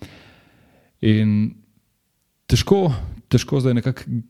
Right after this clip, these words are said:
generalno rečem, ehm, ali pa nekako posplošujem na vse ljudi, ampak se mi zdi, da, da smo Slovenci nasploh takšni, da težke zgodbe običajno raje zadržimo zase,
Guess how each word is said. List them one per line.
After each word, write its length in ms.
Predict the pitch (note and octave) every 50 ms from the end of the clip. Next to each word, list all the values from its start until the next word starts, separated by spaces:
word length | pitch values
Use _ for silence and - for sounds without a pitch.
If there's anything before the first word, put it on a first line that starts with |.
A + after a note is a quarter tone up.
| _ _ -
generalno 680 | C#3+ B2 A#2 A#2+ G#2+ A2 G#2 G#2 A#2 B2+ B2+ A#2 G#2+
rečem, 520 | G#2+ G#2+ A2 - - A#2 G#2+ G2+ G2 G2+
ehm, 400 | G2 - - F#2 E2+ E2+ E2+ -
ali 100 | - F#2 -
pa 80 | G2
nekako 260 | G2 F#2 - G#2+ -
posplošujem 640 | - G#2 - - - G#2+ - - B2+ C3 B2+ A2+ G#2
na 120 | G2 F#2+
vse 180 | F2+ - B2 B2
ljudi, 380 | A#2 G#2+ G2 A#2+ C3 C3 C3+ B2+
ampak 280 | - G#2+ G2+ - - -
se 120 | - -
mi 120 | A#2 A#2 A2
zdi, 220 | G#2+ - E3 E3+
da, 380 | C3+ C3 A#2+ A#2 A2 G#2+ G#2+ A2
da 140 | A2 A2 A2
smo 300 | - - C#3 C3+ C#3 B2+
Slovenci 460 | - - A2 G#2+ A2 A#2 A#2 - G#2
nasploh 300 | G2 F#2+ - - A2 - - -
takšni, 480 | A2+ A2+ A2 - - - G#2+ G2 F2+
da 520 | F2 F2+ F2+ F#2+ F2+ F2+ F2+ F2+ F2+ F2 - - - _ _ _ _ _ _ _ _ _ _ _
težke 360 | - C#3+ C#3+ C3+ - - B2+
zgodbe 420 | G2 G2 - A2+ A#2+ A#2+ A2+ A2+
običajno 600 | G2 F#2+ F2+ - - - G#2+ G#2+ G#2 G2+ F#2 F2 - - - - - - - _ _ _ _ -
raje 420 | G2 G#2 A2+ A#2 B2+ C3 B2+ A#2
zadržimo 520 | F#2+ G#2 F#2+ F#2 F#2 F#2+ G#2+ A#2+ A#2 G#2+
zase, 460 | F2 F2 F#2+ - - B2 - - D#3+